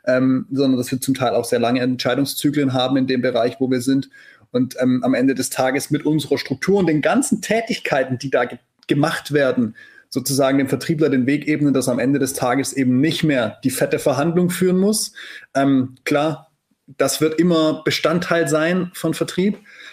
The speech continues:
Ähm, aber diese Erkenntnis habe ich einfach über die letzten Jahre erlangt. Ähm, wenn ich einfach meine Arbeit so gut getan habe, dass wir am Schluss nur noch da saßen, einmal kurz drüber gesprochen haben, „Machen wir jetzt dreißig Prozent Anzahlung oder machen wir vierzig Prozent Anzahlung und,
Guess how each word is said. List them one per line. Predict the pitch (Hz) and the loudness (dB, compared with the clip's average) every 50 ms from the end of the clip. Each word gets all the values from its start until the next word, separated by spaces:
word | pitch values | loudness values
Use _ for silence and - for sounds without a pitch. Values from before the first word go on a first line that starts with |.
| - - _ - | -20 -18 _ -4
Ähm, | 131 135 135 135 131 120 117 - - - _ _ _ _ _ _ _ _ _ _ _ _ - - - | 0 2 4 4 4 2 0 -4 -12 -20 _ _ _ _ _ _ _ _ _ _ _ _ -16 -6 -2
aber | 143 135 131 | 0 0 2
diese | 127 170 175 190 | 2 2 2 2
Erkenntnis | 170 - - 180 190 190 190 - - 170 | 0 2 0 0 0 0 -2 -2 0 -2
habe | 151 - 156 | 0 0 0
ich | 170 175 147 | -2 0 0
einfach | 165 170 165 - 170 - | 0 -2 0 0 -2 0
über | - 165 147 143 139 127 | 0 0 2 2 2 2
die | 120 131 135 127 | 2 2 2 2
letzten | 123 143 147 - - - - 143 143 | 2 2 0 -2 -6 -2 0 0 2
Jahre | 143 135 139 139 135 156 175 165 151 | 2 2 2 0 0 0 0 0 0
erlangt. | - 135 123 127 123 117 120 113 - - - - - - - - - - - | 0 0 2 2 2 2 0 -2 -4 -8 -14 -18 -18 -18 -16 -18 -18 -6 -2
Ähm, | 143 139 135 131 131 127 123 - - - _ _ _ - | 0 2 2 2 2 0 -2 -4 -12 -20 _ _ _ -4
wenn | - 131 143 | -2 0 0
ich | 151 147 143 | 0 0 0
einfach | 143 139 131 147 131 - - - | 0 2 2 0 0 0 -2 -2
meine | 127 127 135 147 151 | 0 0 2 2 2
Arbeit | 120 131 139 143 139 131 123 | 0 2 2 2 0 0 0
so | 123 143 170 180 175 | 2 2 2 4 4
gut | 160 151 139 - | 2 0 0 0
getan | 143 131 - - 139 135 135 131 | -4 -4 -2 -2 0 0 2 2
habe, | 131 131 139 139 151 160 165 160 - - - _ _ | 2 2 2 2 2 0 0 -2 -8 -16 -20 _ _
dass | 135 - - | -4 -2 0
wir | 139 | 0
am | 135 135 | 0 0
Schluss | - - 165 180 175 - 165 | 0 2 2 2 2 2 0
nur | 156 | 2
noch | 151 143 - | 2 0 0
da | - 139 139 151 160 | -2 -2 -2 -2 -2
saßen, | 151 - 147 143 156 147 - 156 - | -2 0 0 0 0 -2 -2 -4 -4
einmal | - 135 143 156 156 147 | -2 -2 0 0 0 -2
kurz | - - 156 165 156 - - | 0 0 0 0 0 -2 -2
drüber | - 147 147 147 | 0 0 2 2
gesprochen | 147 139 - 151 151 156 151 | 0 0 0 0 0 2 2
haben, | 151 151 147 135 - | 0 0 -2 0 -2
„Machen | 127 117 127 135 | -2 0 2 0
wir | 120 | 0
jetzt | - - | 0 0
dreißig | 117 120 120 147 151 180 175 | -2 0 0 0 0 -2 -2
Prozent | - 180 175 180 190 190 - | -4 -4 -2 0 -2 0 0
Anzahlung | 165 185 190 - 196 185 180 175 160 | 0 -2 0 0 0 0 2 2 2
oder | 156 151 | 2 2
machen | 156 156 151 | 2 2 2
wir | 143 | 2
vierzig | 160 165 - - - | 0 -2 -2 -6 -4
Prozent | - 135 123 - 127 117 - 101 | -4 -4 -2 -2 -2 -2 0 0
Anzahlung | 110 110 - 120 107 110 110 113 | -2 -2 -2 -2 -2 0 0 0
und, | 123 123 120 | 0 0 -2